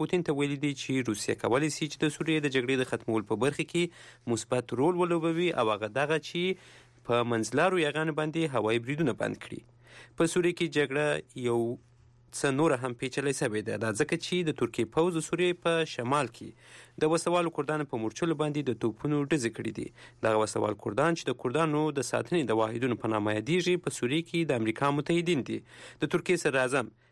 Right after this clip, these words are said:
تېره شپه دا تایید کړه چې ځواکونه یې په وسوالو کردانو باندې بریدونه کړي دي. صدراعظم احمد داوود اوغلو د کردانو نه وغوښتل چې د آزار د ښارګوټي او د دغه ښارګوټي ته نږدې د یو هوایي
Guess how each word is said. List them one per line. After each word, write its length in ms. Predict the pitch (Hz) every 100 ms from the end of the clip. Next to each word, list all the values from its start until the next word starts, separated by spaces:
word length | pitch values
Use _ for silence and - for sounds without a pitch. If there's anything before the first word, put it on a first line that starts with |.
| _
تېره 160 | 156 160
شپه 120 | - 156
دا 40 | 156
تایید 220 | 165 185
کړه 160 | - 123
چې 120 | - 113
ځواکونه 360 | 113 110 156 156
یې 80 | -
په 100 | 110
وسوالو 420 | 110 113 120 113 -
کردانو 340 | 110 139 170
باندې 260 | 165 165 156
بریدونه 260 | 160 160 110
کړي 160 | 113 110
دي. 80 | - - - - -
صدراعظم 360 | 147 151 165 139
احمد 280 | 131 147 127
داوود 300 | 120 131 123 120
اوغلو 260 | 110 120 160 180 - _ 139
د 60 | 139
کردانو 260 | 147 180 165
نه 40 | 156
وغوښتل 360 | 151 143 151 143
چې 80 | 135 127
د 20 | 120 - 117 107
آزار 420 | 117 131 143 143 - 120
د 160 | 120 123 - -
ښارګوټي 460 | 127 127 156 160 160
او 80 | 123
د 100 | 117
دغه 160 | 123 123
ښارګوټي 480 | 123 110 127 147 - 135
ته 100 | 110
نږدې 280 | 110 156 170 - - _ 117
د 80 | 113
یو 60 | 110
هوایي 320 | 107 107 123